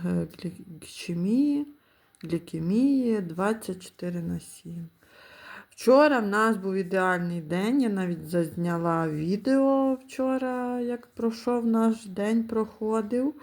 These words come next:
А, і ось, о, показую це вчора з вечора, тому що двадцять чотири години можна подивитися на екрані. Це вчора з вечора була, і навіть, е,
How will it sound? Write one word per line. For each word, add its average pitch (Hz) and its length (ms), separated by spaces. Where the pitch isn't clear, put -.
А, 214 340
і 214 100
ось, 196 340
о, 180 500
показую 175 580
це 175 120
вчора 170 380
з 165 100
вечора, 220 500
тому 180 280
що 175 140
двадцять 185 360
чотири 170 420
години 151 520
можна 135 360
подивитися - 800
на 156 420
екрані. 160 520
Це - 120
вчора 196 320
з 165 100
вечора 285 480
була, 220 320
і 208 60
навіть, 214 680
е, 185 360